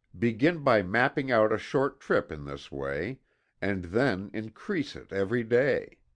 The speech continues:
After mapping out a trip, lay aside your map and travel it in person. If you like, take along the map and puzzle out variations from time to time.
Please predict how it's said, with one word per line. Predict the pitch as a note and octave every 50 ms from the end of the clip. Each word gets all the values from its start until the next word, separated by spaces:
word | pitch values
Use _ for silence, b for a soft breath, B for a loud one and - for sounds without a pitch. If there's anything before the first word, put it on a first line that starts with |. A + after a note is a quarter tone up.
| _ _ _ _ _ _ _ _ _ _ _ _ _ _
After | F2 G2+ G#2+ - - - D#3+ D3+
mapping | C3+ A2+ G2 G2 A2 A#2+ - D3+ A2 G#2
out | G2+ G#2 G2+ G2+
a | F#2+
trip, | - - - - D#3 A#2+ E2 E2 - - _ _ _ _ _ _ _ _ _
lay | - G#2+ B2 C3+ D3 D#3
aside | D#3+ D3 - - G3+ F#3+ D3+ F#2+ D#2+ D2 C#2+
your | D#2 D2
map | C#2 C2+ C2+ C#2 C#2+ D2 F#2+ - - _ _ _
and | - F2+ F2 D#2+
travel | - - G#2+ F#2 F2 F2 E2 F#2+ F#2+
it | G2 G2+ G2+
in | B2+ B2+ B2 A2+
person. | - - D#3 F3 F3 D#3+ - - - - - _ _ _ _ _ _ _ _ _ _ _ _ _ _ _ _ _ -
If | G#2 G#2 G#2 -
you | G2 F#2 E2
like, | E2 F2 A#2 D#3+ - G2+ F#2+ G#2 - - _ _ _ _ _ _ _ _
take | - C3+ C3+ C#3+ C#3+
along | C3+ C3+ D3 E3+ E3+ C#3 G2+ F2 D2+
the | D2 C#2
map | C2 C2 B1+ B1 D#2+ G#2+ - - _ - -
and | F2+ F#2+ F2+ - _
puzzle | - - C#3+ C3+ A2+ B2+ B2 C#3+ D#3
out | A#2+ E2+ F2 -
variations | E2+ E2 E2+ G#2 G#2 G#2+ A2 A2+ A#2 B2+ D#3 D#3+ - - - - - - - -
from | - - F2 D2 C#2+
time | - F#2 F#2 E2 D#2 D2 D2
to | - D2+
time. | - - G#2 F#2+ E2+ D#2+ C#2+ A1 G1+ -